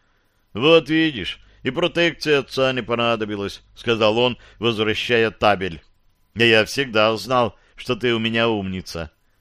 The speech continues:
"Правда?" Девушка счастливо рассмеялась и повисла у него на шее. "Я обожаю тебя, Кир". "Конечно". Он прижал её к себе и закружился по коридору.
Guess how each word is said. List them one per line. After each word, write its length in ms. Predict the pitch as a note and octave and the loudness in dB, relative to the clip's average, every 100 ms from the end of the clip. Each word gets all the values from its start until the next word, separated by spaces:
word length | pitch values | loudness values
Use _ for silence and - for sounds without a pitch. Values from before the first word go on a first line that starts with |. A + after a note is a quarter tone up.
| - | -2
"Правда?" 500 | A3 G#3 F3+ G#2 - _ _ _ _ - | 4 4 4 0 -2 _ _ _ _ -2
Девушка 480 | B2+ C3 - B2 A#2+ | 2 2 2 0 0
счастливо 500 | A#2+ A2+ A2+ A#2 A2+ | -2 -6 -4 -2 0
рассмеялась 720 | G#2+ A2 B2 C#3 A#2 - - - - | -2 -2 2 4 2 -2 -12 -14 -8
и 100 | A2+ | -2
повисла 440 | A2+ B2+ - A2+ | -2 -2 -4 -4
у 60 | A2 | -4
него 200 | A#2 A#2+ | -4 -4
на 100 | G#2+ | -4
шее. 360 | G#2+ G#2 G2+ _ _ _ _ | -2 -2 -2 _ _ _ _
"Я 260 | G#2+ C#3 D3 | -4 2 2
обожаю 640 | D3 D#3 D3 D#3 D3+ C3+ | 4 0 2 0 0 -2
тебя, 280 | B2+ D3 D3 | -6 -4 -4
Кир". 400 | - D3+ D3+ - _ _ _ _ _ | -4 -6 -6 -10 _ _ _ _ _
"Конечно". 800 | - G#2 D3+ G3+ F#3+ - C#2 B1 _ _ _ _ - | -6 -4 0 0 0 -6 -14 -16 _ _ _ _ 0
Он 180 | B2+ A#2 | 2 2
прижал 420 | A#2 A2 B2+ B2 | -4 2 4 4
её 180 | A#2 G#2 | 2 -2
к 40 | |
себе 460 | - G#2+ D3 D#3+ C#3+ | -6 -4 -2 -2 -2
и 40 | |
закружился 880 | E2+ G2 F2+ F#2+ C3+ F3+ D#3 - C3+ | -6 -8 -8 -6 -2 -2 -2 -6 -6
по 140 | B2 A#2+ | -6 -6
коридору. 640 | A#2+ A2 G#2 G2+ F#2 | -4 -2 -2 -2 -4